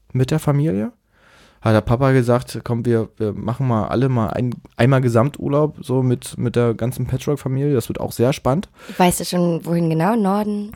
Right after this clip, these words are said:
Speaker 1: Ähm, an die West-, Südwesten.
Speaker 2: Ah ja, mhm.
Speaker 1: Da
Speaker 2: Cool.
Speaker 1: unten. Und im Oktober sind wir auf dem Geburtstag in Portugal. Da will ich auch mal surfen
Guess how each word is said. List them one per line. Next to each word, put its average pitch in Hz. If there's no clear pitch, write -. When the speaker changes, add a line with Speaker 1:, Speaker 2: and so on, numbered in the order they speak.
Speaker 1:
Ähm, 117
an 110
die 120
West-, -
Südwesten. 117
Speaker 2:
Ah 254
ja, 190
mhm. 190
Speaker 1:
Da -
Speaker 2:
Cool. 247
Speaker 1:
unten. 101
Und 101
im 104
Oktober 127
sind 104
wir 92
auf -
dem 98
Geburtstag 92
in 85
Portugal. 151
Da 104
will 123
ich 135
auch 110
mal 90
surfen -